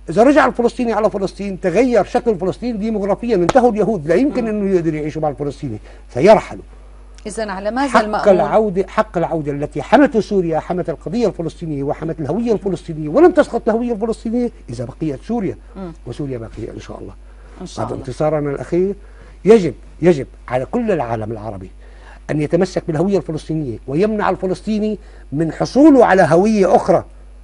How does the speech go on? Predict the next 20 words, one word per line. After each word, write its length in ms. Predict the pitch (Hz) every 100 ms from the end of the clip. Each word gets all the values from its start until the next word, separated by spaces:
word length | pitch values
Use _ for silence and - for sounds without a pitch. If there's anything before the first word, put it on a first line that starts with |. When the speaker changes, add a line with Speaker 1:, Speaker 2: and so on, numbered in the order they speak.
| - - - - -
Speaker 1:
تبقى 260 | 208 202 185
الهوية 300 | 156 208 202
الفلسطينية 640 | 175 190 - 196 214 180
هويته، 500 | 123 185 240 - 110 - - - 180
Speaker 2:
مم. 120 | 160
Speaker 1:
لا 160 | 170 220
تسقط 380 | 214 - 170 -
لها 160 | 135 143
الجنسية 400 | 156 151 151 170
الفلسطينية 600 | 143 151 147 170 160 143
نهائيًا، 500 | 143 151 160 - 196
بل 160 | 143 175
القانون 360 | - 180 262 247
الفلسطيني 520 | 190 185 - 180 165
لا 120 | 180
تسقط 340 | - 170 - -
بالمفهوم 400 | 170 160 247 254
الفلسطيني، 500 | 202 202 - 202 170
لا 80 | 208
تسقط 500 | 220 185 170 -